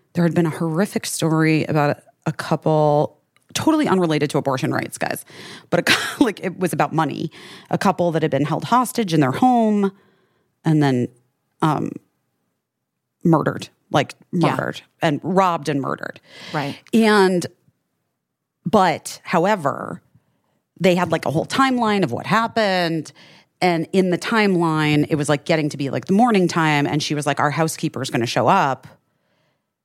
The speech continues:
Speaker 1: If you don't, if you don't want w-, another person showing up here, you need to let me to text, you need to let me text her to tell her not to come."
Speaker 2: Right.
Speaker 1: And so the horrible people did. Um, and they texted their housekeeper not to show up.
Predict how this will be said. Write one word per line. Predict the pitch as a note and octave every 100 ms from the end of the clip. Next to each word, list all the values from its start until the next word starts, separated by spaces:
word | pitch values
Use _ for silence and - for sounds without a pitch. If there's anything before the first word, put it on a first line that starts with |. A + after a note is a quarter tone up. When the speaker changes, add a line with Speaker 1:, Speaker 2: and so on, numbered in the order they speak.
| _ _ _ _ -
Speaker 1:
If | - - F3 -
you | D#3+ E3+
don't, | F3 - C#3
if | - D#3+
you | E3+
don't | E3
want | D#3+ D#3
w-, | D3 -
another | E3+ D#3 D#3
person | C3+ F#3+ F3+ E3
showing | C#3 C3+ D#3+
up | D#3
here, | D#3
you | C#3+ C3+
need | D#3 C#3+ B2
to |
let | B2+ C#3
me | - -
to | - D#3+
text, | - C3+ - -
you | D#3+
need | D#3 D3
to |
let | C#3 C3+
me | C3
text | D#3 - -
her | B2+
to | B2
tell | A#2
her | B2+ A#2+
not | A#2
to | -
come." | - - - F3+ _ _
Speaker 2:
Right. | F3 C#3+ B2 C#3 _
Speaker 1:
And | F#3 D#3+
so | F#3
the | D#3+ D3+ B2 - - _ _ _ _ _ _ _ _ _ -
horrible | E3+ D3+ D#3
people | D#3 D#3
did. | D3 D3+ - - D#3 E3 _ _ _ _ _ _ -
Um, | D#3 C3 A2+ - - _ _ _ _ _ -
and | D#3 D3 - _ -
they | C#3+
texted | - C#3+ - C3+
their | B2+
housekeeper | C3 B2+ - B2 A#2
not | G#2 -
to | -
show | -
up. | -